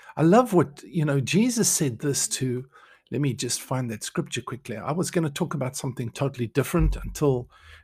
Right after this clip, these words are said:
um, I started the, the podcast. <laughs> And when I started the podcast, um, y-, you know, it's, um,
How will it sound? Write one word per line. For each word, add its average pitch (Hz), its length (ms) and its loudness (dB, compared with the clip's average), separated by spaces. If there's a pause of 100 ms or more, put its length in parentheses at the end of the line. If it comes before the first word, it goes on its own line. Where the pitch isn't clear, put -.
um, 113 480 -2 (380)
I 139 60 2
started 131 460 0
the, 127 280 -6 (480)
the - 40 -16
podcast. - 800 -4 (200)
<laughs> - 200 -16
And - 80 -2
when 143 140 2
I 143 60 0
started 147 320 2
the 139 60 -4
podcast, 156 540 -2
um, 135 160 0
y-, - 300 -6
you 139 120 -4
know, 117 300 -8
it's, 135 400 0
um, 123 380 0